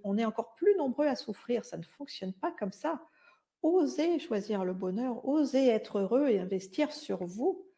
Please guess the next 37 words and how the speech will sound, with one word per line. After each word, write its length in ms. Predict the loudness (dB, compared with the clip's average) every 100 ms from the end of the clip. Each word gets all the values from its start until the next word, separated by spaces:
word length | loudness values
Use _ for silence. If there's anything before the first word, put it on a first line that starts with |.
| _ _ _ _ _
pour, 360 | 2 4 4 2 -4 -6
euh, 140 | -4 -4
justement 500 | -6 -4 -2 2 0
créer 360 | 0 0 4
ensuite 420 | 2 0 -4 -2 0
un 60 |
monde 200 | 0 0
meilleur. 640 | 0 0 2 2 0 -4 -10 _ _ _ -2
Vous 60 | -2
le 60 |
voyez 240 | 2 2 2
bien, 240 | 2 0
si 140 | 0 -2
on 60 |
reproduit 440 | -2 0 0 0 -4
toujours 360 | -4 0 2
le 100 | 2
même 200 | 2 0
scénario, 720 | -4 -6 -4 -2 0 0 -2 -4 -4
le 140 | -2
même 180 | 0 -2
scénario, 420 | -4 -4 -2 -2
pardon, 280 | -2 -4 -4
on 40 |
peut 120 | -8
pas 160 | -4 -4
s'attendre 420 | -2 -6 -4 -4
à 40 | -4
un 60 |
résultat 420 | -6 -8 -10 -8
différent, 440 | -8 -6 -6 -6 -8
c'est 160 | -12
pas 100 | -14
possible. 480 | -10 -8 -4 -4 -6 -12 _ -6
Donc, 300 | -4 -4 -10 _ _
eh 60 |
ben, 100 | -16